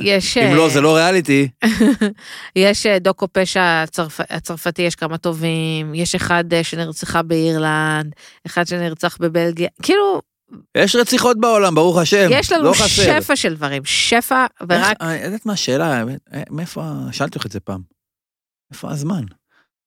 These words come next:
Speaker 2: בחורה רצינית, את עובדת,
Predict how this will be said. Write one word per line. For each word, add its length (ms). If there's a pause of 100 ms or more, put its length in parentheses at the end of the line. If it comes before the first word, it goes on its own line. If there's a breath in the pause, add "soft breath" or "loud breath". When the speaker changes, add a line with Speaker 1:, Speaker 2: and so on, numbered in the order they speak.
(480)
Speaker 2:
בחורה 200
רצינית, 600 (640)
את 80
עובדת, 540